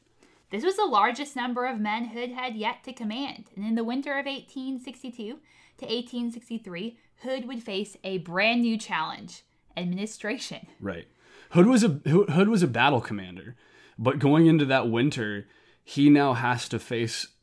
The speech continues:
Speaker 2: different responsibilities than he's faced so far. In fact, that winter,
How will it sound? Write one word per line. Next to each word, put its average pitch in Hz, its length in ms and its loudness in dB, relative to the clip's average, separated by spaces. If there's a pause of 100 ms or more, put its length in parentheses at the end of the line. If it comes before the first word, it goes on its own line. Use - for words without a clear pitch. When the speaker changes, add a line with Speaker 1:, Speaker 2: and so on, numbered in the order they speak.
(300)
Speaker 2:
different 131 320 2
responsibilities 113 800 -2
than 110 80 -2
he's 104 200 -6
faced - 380 -10
so 98 200 -8
far. 117 440 -10 (520)
In 131 140 2
fact, 123 380 -2
that 120 240 2
winter, 113 560 0